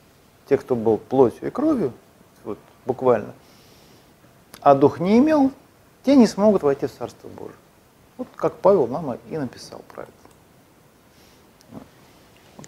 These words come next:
такая вот здесь большая цитата. Он, Павел, не вкладывает в слова "плоть" и "кровь" иного смысла, нежели образ вышеназванного перстного. Если этот образ нужно толковать как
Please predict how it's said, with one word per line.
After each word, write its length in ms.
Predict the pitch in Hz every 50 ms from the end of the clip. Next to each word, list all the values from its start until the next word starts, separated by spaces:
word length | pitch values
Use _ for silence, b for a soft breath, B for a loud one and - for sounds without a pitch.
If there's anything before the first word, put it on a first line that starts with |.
| _ -
такая 260 | - - - 92 95
вот 80 | - - _ _ - -
здесь 120 | 107 95
большая 300 | 95 98 98 - - 110
цитата. 340 | - - - 233 233 170 123 - - B B B B B B B B B B
Он, 220 | 208 247 285 285
Павел, 400 | 226 - 180 165 147 147 147 147
не 160 | 147 165 196
вкладывает 560 | 196 - - 254 262 254 240 202 185 165 151 -
в 60 | -
слова 360 | - 165 170 170 160 156 135
"плоть" 540 | - - - 151 165 185 202 196 196 - - - _ _ _ _ _ _ _ _ _ -
и 80 | 165 143
"кровь" 340 | - - 156 196 190 - 170
иного 300 | 147 151 156 147 135 127
смысла, 500 | - - 170 202 247 233 - - 180 151
нежели 400 | 143 165 202 202 180 170 156 143
образ 480 | - - 170 170 170 156 139 - - -
вышеназванного 760 | - 127 131 - - 117 120 127 127 120 123 120 120 113 107
перстного. 600 | 107 - - 131 120 - - - - - - - - - _ _ _ _ _ _ _ _ _ _ _ _ _ _ _ _ _ _ b b b b b b b b b b b
Если 320 | - 120 170 233 226 - 208
этот 160 | 190 190 190 -
образ 380 | 202 196 185 175 160 - -
нужно 280 | 165 165 143 139 139 127
толковать 400 | 135 139 131 - - 139 139 -
как 120 | 131 123